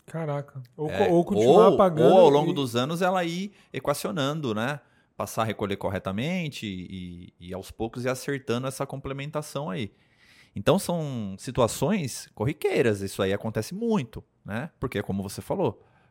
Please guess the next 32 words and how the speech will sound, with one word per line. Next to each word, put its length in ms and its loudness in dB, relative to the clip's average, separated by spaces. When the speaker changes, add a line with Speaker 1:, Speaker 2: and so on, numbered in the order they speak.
Speaker 2:
quase 220 -8
todo 180 -4
mundo 320 -2
aí 160 -2
tá, 160 -4
<laughs> 280 -8
tá 200 -4
abrindo 300 -6
um 40 -8
mei. 440 -2
Speaker 1:
Sim. 280 -6
Speaker 2:
Ah, 140 4
eu 80 4
tenho 180 -2
um 40 -4
mei 120 -2
pra 200 0
isso, 200 -2
tenho 160 -4
um 40 -4
mei 120 -4
pra 140 -8
aquilo, 480 -6
abre 220 -4
um 60 -4
mei. 440 -6
E, 240 6
Speaker 1:
Ah. 260 6
Speaker 2:
a, 60 -6
e 80 2
ainda, 600 0
né, 380 -4